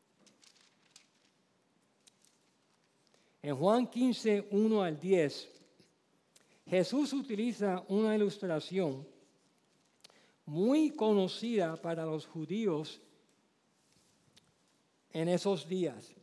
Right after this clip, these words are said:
la vid y los sarmientos. En Juan quince, uno, Jesús declara,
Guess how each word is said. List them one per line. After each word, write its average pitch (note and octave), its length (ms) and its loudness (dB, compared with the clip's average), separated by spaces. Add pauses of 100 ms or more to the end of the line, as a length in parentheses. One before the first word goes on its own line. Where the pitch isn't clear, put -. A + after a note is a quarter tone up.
(420)
la D#3 320 -2
vid B3 320 0 (240)
y F#3 140 -2
los E3 220 -2
sarmientos. D3 880 -8 (2000)
En F#3 180 0
Juan D4 300 0
quince, D4 480 0
uno, A3+ 640 0 (140)
Jesús G3+ 420 -2
declara, G3 600 -2